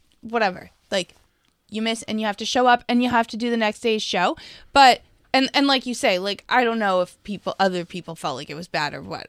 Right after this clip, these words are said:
or whatever. I don't know. But I was frustrated and I was tired and I was mad today. And, like, and I was trying to think about, like, why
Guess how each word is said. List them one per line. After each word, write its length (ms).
or 60
whatever. 440
I 100
don't 120
know. 220
But 160
I 160
was 160
frustrated 580
and 100
I 140
was 120
tired 520
and 400
I 240
was 160
mad 280
today. 560
And, 200
like, 360
and 140
I 80
was 160
trying 240
to 160
think 240
about, 260
like, 180
why 680